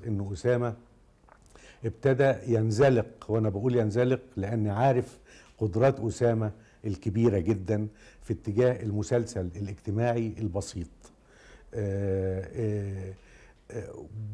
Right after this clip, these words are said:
بينما أنا أعرف إن هموم أسامة تشمل العالم بكامله، ما تشملش هذه الدراما الاجتماعية الصغيرة اللي قدمها في عدد من المسلسلات المتتالية. أيضا أعرف إن لأسامة في الأدراج مسلسل عبقري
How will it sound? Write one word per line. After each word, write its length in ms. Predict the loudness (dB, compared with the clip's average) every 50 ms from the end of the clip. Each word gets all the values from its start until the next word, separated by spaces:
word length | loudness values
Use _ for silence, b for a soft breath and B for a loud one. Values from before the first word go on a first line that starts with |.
| -4 2
بينما 760 | 4 6 6 6 6 6 4 4 2 0 0 -2 -4 -2 -2
أنا 200 | 0 0 2 4
أعرف 280 | 4 4 4 2 0 -2
إن 140 | -4 -4
هموم 380 | -2 0 2 4 4 4 2 0
أسامة 440 | -2 0 2 2 2 2 0 -4 -6 -10 -10 _ 0
تشمل 360 | 0 0 2 0 0 0 0
العالم 400 | 2 2 4 4 4 4 2 0
بكامله، 580 | -2 -4 -6 -4 -2 -2 0 0 0 0 -2 -4 B B B B B B -6 -4
ما 60 | -4
تشملش 520 | -2 -2 -2 -2 0 2 2 2 0 -2 0
هذه 280 | 0 0 0 0 -2
الدراما 380 | -4 -4 -2 0 0 2 2 2
الاجتماعية 640 | 0 -2 -4 -6 -6 -4 -4 -2 0 0 0 -2 -4
الصغيرة 580 | -6 -10 -8 -6 -4 -2 0 0 2 2 0 -2 B B B B B B -2
اللي 160 | -2 0 0
قدمها 380 | 0 -2 -2 0 0 2 2 0
في 120 | 0 0
عدد 280 | 2 2 2 2 2 0
من 80 | -2 -4
المسلسلات 640 | -4 -4 -6 -6 -8 -8 -6 -4 -2 -2 -2 -2 -2
المتتالية. 640 | -4 -4 -4 -6 -8 -8 -8 -8 -10 -10 -12 -14 -16 B B B B B B B B B B 4
أيضا 400 | 6 6 8 6 6 4 4 2
أعرف 400 | 2 2 4 4 4 2 0 -4 -4 -4
إن 140 | -2 0 0
لأسامة 680 | 0 0 0 -2 -2 2 2 4 4 4 2 -2 -4 -8 b b b b b b b
في 120 | -2 0 2
الأدراج 680 | 2 4 2 0 0 2 4 6 6 6 6 4 2 -4 -12 -16 -20 -20 -20 b b b b b b b -6
مسلسل 720 | -4 -4 0 2 4 4 4 2 0 0 0 0 0 -2 -4
عبقري 760 | -6 -6 -4 -4 -4 -4 -6 _ 2 2 2 2 0 -4 -8